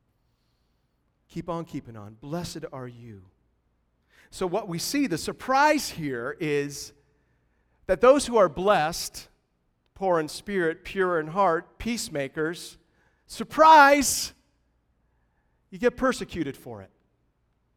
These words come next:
on account of Jesus. "Blessed are you when others revile you and persecute you and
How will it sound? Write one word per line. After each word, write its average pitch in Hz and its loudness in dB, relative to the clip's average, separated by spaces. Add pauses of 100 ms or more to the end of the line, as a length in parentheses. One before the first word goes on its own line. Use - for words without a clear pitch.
(240)
on 151 -10
account 156 -10
of 143 -10
Jesus. 120 -18 (1800)
"Blessed 139 -8
are 143 -8
you 143 -8
when 131 -12 (160)
others 139 -8
revile 135 -8
you 131 -12
and 120 -16
persecute 139 -10
you 131 -12
and 113 -16